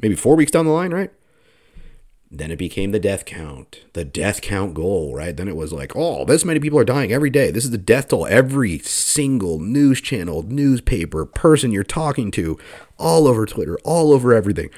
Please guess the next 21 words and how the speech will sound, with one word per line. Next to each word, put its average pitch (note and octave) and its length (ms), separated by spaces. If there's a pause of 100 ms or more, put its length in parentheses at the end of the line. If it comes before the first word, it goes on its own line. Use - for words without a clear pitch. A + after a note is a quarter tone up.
(460)
all, D3+ 440
everything C#3+ 680
ever C#3 300
talked A#2+ 360
about F#2 220
was F2+ 140
the F#2 220 (200)
death - 360
toll. F#2 420 (540)
That A#2+ 220
was G2 220 (100)
it. A#2+ 240
It F#2 80
was F#2+ 120 (140)
just A2 480
deaths G#2 340
for F2+ 240
so, A2+ 800 (100)
every G#2+ 380
day A2+ 340
was G2+ 220